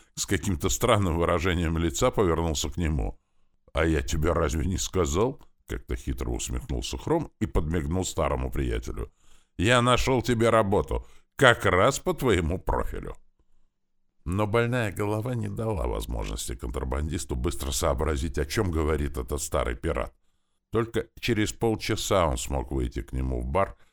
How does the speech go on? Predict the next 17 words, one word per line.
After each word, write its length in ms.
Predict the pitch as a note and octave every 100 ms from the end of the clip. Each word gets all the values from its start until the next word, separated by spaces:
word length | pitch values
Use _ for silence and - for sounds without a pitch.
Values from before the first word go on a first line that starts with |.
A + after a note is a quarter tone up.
| _
где 260 | - E2+ A2
тот 240 | A2 A2+
уже 200 | G#2 F2+
привычно 560 | F#2+ F#2+ F2 G#2+ - E3
протирал 460 | C#3+ G#2+ F#2 D#2 E2
свои 300 | - D#2+ D2
бокалы. 560 | B1 - - - B1+ _ _ _ _ _
Подойдя 400 | - B1 F2+ D#3+
к 80 | A#2+
барной 320 | A#2+ G#2+ G#2+
стойке, 380 | - D#3 F3 A#2+
Архаус 380 | - B2 G2+ F#2
грустно 340 | G2+ G2+ F#2+
посмотрел 580 | D2+ E2 F#2 F2+ F#2 E2+
на 80 | D#2+
своего 380 | - E2 D#2+ C#2+
приятеля. 680 | E2 E2 B1+ B1 A#1 A#1